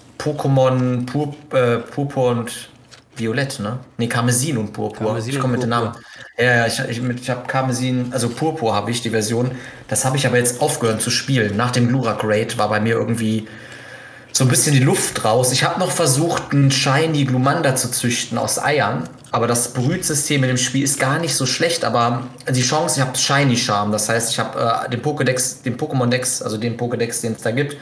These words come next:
Speaker 1: hab ich komplettiert. Ich glaub, es sind vier-, vierhundert Pokémon quasi, wovon man wasch-,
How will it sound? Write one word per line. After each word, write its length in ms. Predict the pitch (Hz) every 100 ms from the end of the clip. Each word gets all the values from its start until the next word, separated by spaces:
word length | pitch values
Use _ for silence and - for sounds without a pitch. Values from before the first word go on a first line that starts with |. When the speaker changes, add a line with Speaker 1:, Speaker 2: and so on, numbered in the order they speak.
| - -
Speaker 1:
hab 140 | 123
ich 100 | 120
komplettiert. 600 | 143 139 - - 156 156
Ich 60 | -
glaub, 120 | -
es 60 | 127
sind 120 | 120
vier-, 280 | 131 131 139
vierhundert 380 | 151 120 113
Pokémon 360 | 156 156 165 165
quasi, 460 | - 156 156 170 175 - - -
wovon 300 | 123 - 131
man 180 | 131 120
wasch-, 280 | 113 -